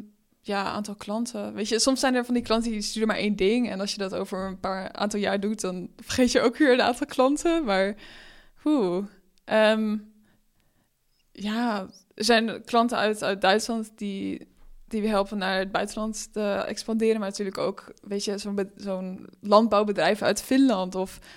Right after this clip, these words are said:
eh, Forbes is natuurlijk ook weer een hele andere categorie. Het is best wel divers eigenlijk. Dus ook, ja, ook een paar van die e-commerce bedrijven. Inderdaad,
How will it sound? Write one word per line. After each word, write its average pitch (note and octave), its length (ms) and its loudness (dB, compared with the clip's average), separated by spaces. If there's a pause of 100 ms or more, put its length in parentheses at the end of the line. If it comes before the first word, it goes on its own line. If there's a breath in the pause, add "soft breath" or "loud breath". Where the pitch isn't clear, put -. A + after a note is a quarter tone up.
(200 loud breath)
eh, - 180 -4
Forbes A#3 480 4
is G3+ 60 -6
natuurlijk G#3 260 0
ook G#3 120 2
weer G#3 120 -2
een G3 100 -4
hele G3+ 200 0
andere G3+ 260 -2
categorie. G3 580 -6
Het F3 80 0
is - 80 -6
best G3 180 -2
wel G3 260 -2
divers G3 360 -2
eigenlijk. C4+ 460 0
Dus G3 160 -6
ook, G3 240 -4 (1000 loud breath)
ja, G3 260 4
ook G#3 160 -4
een G#3 120 -8
paar G3+ 220 -4
van G#3 140 -6
die G3+ 220 -6
e-commerce B3 320 -4
bedrijven. A3 340 2
Inderdaad, G#3 220 -4